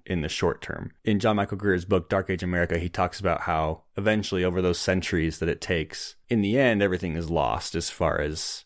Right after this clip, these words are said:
the history of who we were and, and our culture and all of that.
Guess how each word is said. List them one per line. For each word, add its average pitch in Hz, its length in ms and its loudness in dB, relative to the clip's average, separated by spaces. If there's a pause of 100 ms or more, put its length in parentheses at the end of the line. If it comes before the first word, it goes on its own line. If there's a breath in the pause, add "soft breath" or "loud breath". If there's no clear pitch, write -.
(160)
the - 140 -2
history 90 480 2
of 82 160 2
who 101 180 4
we 90 120 4
were 123 420 4
and, 87 260 -2
and 90 140 -2
our 80 240 -2
culture 123 480 0
and 95 140 2
all 101 200 4
of 87 120 -2
that. - 280 -6